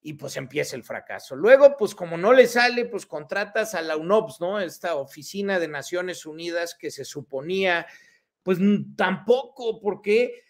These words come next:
no tenían experiencia en México, nunca habían comprado medicamentos en las cantidades que el país requiere, otro fracaso.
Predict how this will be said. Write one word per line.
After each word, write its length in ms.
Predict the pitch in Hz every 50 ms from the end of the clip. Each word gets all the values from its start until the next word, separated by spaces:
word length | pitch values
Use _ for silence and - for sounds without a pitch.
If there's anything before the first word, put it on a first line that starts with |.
| _ _
no 280 | 165 175 214 254 262 262
tenían 320 | 277 247 240 254 254 240
experiencia 500 | 233 233 - - 170 170 185 190 180 214
en 140 | 208 180 160
México, 500 | 151 143 143 - 185 165 _ - 180 175
nunca 380 | 185 202 262 302 294 - 262
habían 240 | 220 220 220 214 208
comprado 360 | 202 190 165 175 180 185 190
medicamentos 1000 | 190 175 160 151 139 - - 131 123 139 160 175 185 180 - 180 175 165 - - - _ _ 147 143 - _ _
en 200 | - 196 196 190
las 280 | 190 196 214 220 220 -
cantidades 960 | - 233 208 202 202 202 - 170 156 135 147 131 135 196 208 214 196 - - _
que 120 | - 156
el 100 | 143 131
país 400 | - 139 127 135 156 185 180 160
requiere, 720 | 180 175 143 _ - 185 202 220 226 233 226 - - _ -
otro 480 | 139 151 160 175 175 175 - 165 156
fracaso. 560 | - - 147 131 - - 131 127 127 - _